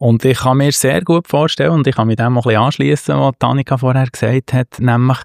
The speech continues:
ähm, es kann irgendwo sein, und ich habe das auch erlebt, die Dörfer, dass einfach, äh, die, die Gremien das unter sich ausmachen, unter Kollegen, und es sind immer die gleichen, wo, wo, wo sich wieder fördern,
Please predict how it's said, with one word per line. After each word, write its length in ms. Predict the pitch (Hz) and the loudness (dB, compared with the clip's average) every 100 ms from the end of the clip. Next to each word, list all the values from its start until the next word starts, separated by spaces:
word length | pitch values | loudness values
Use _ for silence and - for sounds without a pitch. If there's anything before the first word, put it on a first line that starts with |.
| - - - - - | -12 -20 -20 -20 -8
ähm, 300 | 127 113 113 | -2 -2 -2
es 180 | - - | -8 -6
kann 180 | 123 107 | -2 0
irgendwo 520 | 123 - 139 131 131 | 0 2 0 2 0
sein, 360 | 127 123 76 - - | 0 -2 -4 -10 -10
und 160 | 110 113 | -6 -2
ich 80 | |
habe 120 | 113 113 | -2 0
das 240 | 117 - | -2 0
auch 160 | 110 127 | 0 2
erlebt, 420 | 139 120 - - | 2 -2 -4 -6
die 80 | 117 | 0
Dörfer, 540 | 117 85 78 - 87 - - - | 0 -2 -8 -10 -12 -14 -12 -2
dass 240 | 117 - | -2 0
einfach, 420 | 123 117 123 - - | 0 0 0 -4 -4
äh, 120 | 127 | -2
die, 280 | 131 120 113 - | 2 2 0 -2
die 140 | 120 | -2
Gremien 520 | 120 113 123 139 135 | 2 2 4 2 2
das 140 | 127 120 | 0 0
unter 280 | 117 - | 0 -2
sich 280 | 113 120 123 | 0 0 0
ausmachen, 800 | - 131 123 110 113 - - 113 | 0 0 2 2 2 -2 -2 0
unter 320 | 113 113 131 | 2 0 -2
Kollegen, 580 | - 127 107 98 110 117 | 0 2 2 0 -2 0
und 80 | 120 | 0
es 80 | - | 0
sind 140 | 127 | 2
immer 160 | 135 147 | 2 2
die 80 | |
gleichen, 480 | 160 110 104 113 113 | -2 -4 -4 -4 -2
wo, 340 | 117 110 107 117 | -2 -2 -2 -2
wo, 160 | 117 | 0
wo 100 | 120 117 | 0 0
sich 240 | 131 117 | 0 0
wieder 180 | 117 - | 0 -2
fördern, 640 | - 101 113 - 110 117 | -4 -2 -2 -2 -4 -4